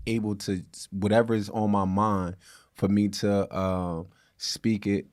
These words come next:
And because, like, I grew up, um, a little bit of, um,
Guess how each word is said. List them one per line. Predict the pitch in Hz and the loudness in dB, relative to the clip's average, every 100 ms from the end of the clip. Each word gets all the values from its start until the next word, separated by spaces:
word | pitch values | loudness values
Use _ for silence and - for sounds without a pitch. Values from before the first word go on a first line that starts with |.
| _ | _
And | 98 98 95 | -2 0 0
because, | 95 107 95 92 92 | -2 0 0 0 -2
like, | 90 92 | -2 -2
I | |
grew | 92 95 95 | -4 -4 -2
up, | 98 101 - _ _ | 0 -2 -6 _ _
um, | - 92 90 87 85 90 _ _ _ 98 | -8 -6 -6 -8 -10 -14 _ _ _ -4
a | |
little | 98 107 110 | 2 4 4
bit | 92 98 | 2 0
of, | 98 98 - | 0 0 -2
um, | 101 95 95 90 87 90 | -2 0 -2 -4 -8 -12